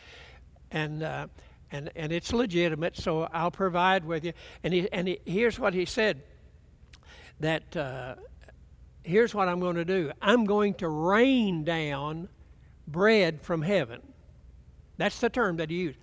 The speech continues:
"I'm, I'm gonna rain it down on you. And, uh, and, and you're to go out in the morning and,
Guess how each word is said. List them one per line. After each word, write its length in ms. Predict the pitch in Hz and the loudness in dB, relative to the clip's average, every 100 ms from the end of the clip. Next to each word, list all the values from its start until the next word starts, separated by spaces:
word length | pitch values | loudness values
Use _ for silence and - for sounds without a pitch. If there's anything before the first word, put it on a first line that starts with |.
| - | -6
"I'm, 180 | 202 202 - | -4 -4 -4
I'm 180 | 185 214 | 0 2
gonna 240 | 214 196 160 139 - - | 4 2 0 -8 -20 -14
rain 560 | 170 151 190 240 269 | -8 0 4 6 6
it 120 | 247 | 4
down 280 | 233 185 156 | 4 0 0
on 180 | 127 123 | -4 -10
you. 160 | - - - - - - - - - - | -14 -18 -20 -20 -20 -20 -20 -20 -20 -12
And, 340 | 196 165 165 160 | -6 -4 -2 -4
uh, 280 | 147 139 147 - - - - - - | -6 -8 -12 -18 -20 -20 -20 -20 -16
and, 220 | 151 156 - | -10 -10 -6
and 220 | 175 156 | -6 -2
you're 180 | 180 175 | 0 0
to 60 | |
go 180 | 156 254 | 4 6
out 320 | 233 214 254 | 8 8 4
in 160 | 180 196 | 2 2
the 80 | 226 | 4
morning 540 | 202 175 147 151 262 - - - - - - - - - - | 4 2 0 -2 -6 -12 -20 -20 -20 -20 -20 -20 -20 -20 -8
and, 200 | 156 | -6